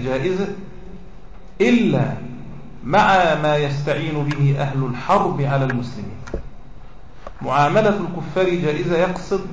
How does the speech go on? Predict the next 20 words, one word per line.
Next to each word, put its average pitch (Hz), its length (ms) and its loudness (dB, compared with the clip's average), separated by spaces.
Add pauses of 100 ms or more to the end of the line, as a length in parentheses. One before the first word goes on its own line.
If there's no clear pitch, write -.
(380)
المعاملة 135 440 2
في 147 100 -2
البيع 147 560 2 (840)
والشراء 123 520 -2 (680)
جائزة، 202 380 2 (520)
إلا 226 340 6
ما 202 120 6
يستعين 190 640 2
به 190 320 2
أهل 190 280 2
الحرب 185 440 4
على 156 160 4
المسلمين، 147 640 -2 (1120)
فقد 143 220 4
أعطيه 196 640 2
أنا 170 220 0 (1040)
البيع 170 500 6 (1040)
أو 170 380 6 (100)
أبيعه 147 640 2
الشيء 185 480 2